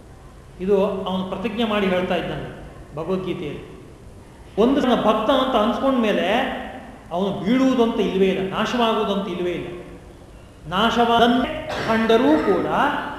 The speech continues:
ನಾನು ಹೇಗೋ ಅವನು ಮೇಲೆತ್ತೇನೆ, ಹೇಗೋ ಮೇಲೆ.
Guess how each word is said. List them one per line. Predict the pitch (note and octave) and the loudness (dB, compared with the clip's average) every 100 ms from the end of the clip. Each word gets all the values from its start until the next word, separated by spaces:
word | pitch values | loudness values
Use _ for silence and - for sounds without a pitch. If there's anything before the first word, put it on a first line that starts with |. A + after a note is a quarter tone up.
| - - - - | -14 -16 -18 -14
ನಾನು | E3+ F#3 D#3+ | -8 -8 -4
ಹೇಗೋ | F3 G#3+ A3 | -2 0 0
ಅವನು | A#3 G3 | 0 -2
ಮೇಲೆತ್ತೇನೆ, | F#3+ D3+ C#3+ - - - - - - - - - - - - - - - - - - - - - - - - - - | -4 -6 -6 -10 -12 -14 -16 -16 -16 -16 -16 -16 -16 -18 -18 -20 -20 -20 -20 -18 -18 -18 -18 -16 -16 -16 -16 -14 -12
ಹೇಗೋ | E3 G3 G#3+ | -2 0 0
ಮೇಲೆ. | A#3+ E3 | -2 -4